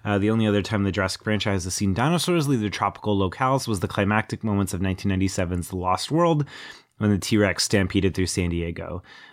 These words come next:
Um, adds Chris Pratt, "At the end of the day, we're all trying to make something that will be part of the Jurassic Empire and totally match the previous movies, but we're going off in a new direction." Um, and I'm reading these quotes.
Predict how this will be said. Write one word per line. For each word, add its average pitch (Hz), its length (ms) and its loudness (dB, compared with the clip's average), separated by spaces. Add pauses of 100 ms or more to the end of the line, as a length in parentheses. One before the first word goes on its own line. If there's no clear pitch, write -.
(180)
Um, 90 240 0
adds 95 240 0
Chris - 240 -2
Pratt, - 380 0
"At 101 100 -4
the - 160 -8
end 120 160 -2
of 127 60 -4
the 123 80 -4
day, 101 240 0
we're 98 160 -2
all 98 120 0
trying 104 200 -4
to 101 60 0
make 95 180 -2
something 95 260 -2
that 92 140 -2
will 95 80 0
be 92 100 0
part 113 240 0
of 113 40 0
the 120 60 2
Jurassic 107 380 0
Empire 92 320 0
and 92 160 -6
totally 104 300 0
match 98 320 0
the 98 80 -4
previous 175 420 0
movies, 101 300 4
but - 120 -4
we're 98 140 -2
going 95 240 2
off 92 200 -2
in 95 60 -4
a 90 60 0
new 87 160 0
direction." 82 580 -6 (460)
Um, 98 260 0
and 110 120 0
I'm 113 140 2
reading 113 280 2
these 104 220 0
quotes. - 500 -2